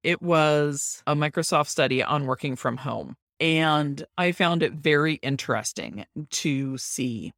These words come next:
And a lot of it can correlate to what we do and where, you know, we're at, and even your clients, where they're at. So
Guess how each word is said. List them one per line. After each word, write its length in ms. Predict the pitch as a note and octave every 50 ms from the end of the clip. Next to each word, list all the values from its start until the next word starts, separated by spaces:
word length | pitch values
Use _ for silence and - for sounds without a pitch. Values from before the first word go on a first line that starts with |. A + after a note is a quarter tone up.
| _ _ -
And 200 | C#3 D3 D3 -
a 80 | D3
lot 240 | D#3+ D#3+ D#3+ E3+ F3
of 140 | F3+ E3+ F3+
it 140 | - - -
can 280 | - F3+ D#3 D3 C#3+
correlate 560 | - - E3 C#3+ C#3+ C#3 C#3 C3+ C3 - _
to 140 | - - E3
what 180 | D#3 E3+ - -
we 160 | G#3+ A#3+ B3+
do 340 | F#3 C#3 A2 - - - - _ _ _ _ _ _ _ _ _ _ -
and 260 | C#3+ C#3 C#3 C#3 C3
where, 500 | C#3 C3+ C3+ C3 C3 C3+ C3+ C3+ C3 C#3 - _ _ _ _ _ _ -
you 140 | C#3 C3+ C3
know, 120 | C3+ B2+
we're 260 | C3 D#3+ E3+ E3+ E3+
at, 240 | C#3 A#2+ A#2+ - - -
and 140 | E3+ F#3+ G3
even 240 | G#3+ F#3+ G#3+ G#3
your 160 | D#3 D#3+ E3+ D3+
clients, 720 | - - D3 E3 A3+ G3+ - - _ - - - - _ _
where 200 | - D3 D3+ E3
they're 280 | D#3 D3 D3+ G3 G3 -
at. 400 | - - - - - - - - _ _ _ - -
So 420 | - - E3+ E3+ E3 D#3+ D#3+